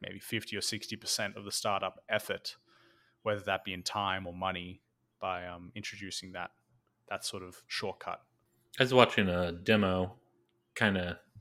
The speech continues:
Speaker 2: I don't know, I spend a long time deciding if I want a machine tool, and I'm kinda it, in the middle of that decision process and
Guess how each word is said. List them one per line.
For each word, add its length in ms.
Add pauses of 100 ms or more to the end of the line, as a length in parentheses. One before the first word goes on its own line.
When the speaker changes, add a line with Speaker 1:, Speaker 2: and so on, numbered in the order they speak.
(340)
Speaker 2:
I 80
don't 100
know, 100
I 80
spend 240
a 40
long 280
time 200
deciding 440
if 120
I 80
want 180
a 40
machine 380
tool, 320 (480)
and 100
I'm 160
kinda 420 (560)
it, 280 (280)
in 140
the 60
middle 360
of 80
that 420
decision 560
process 680
and 320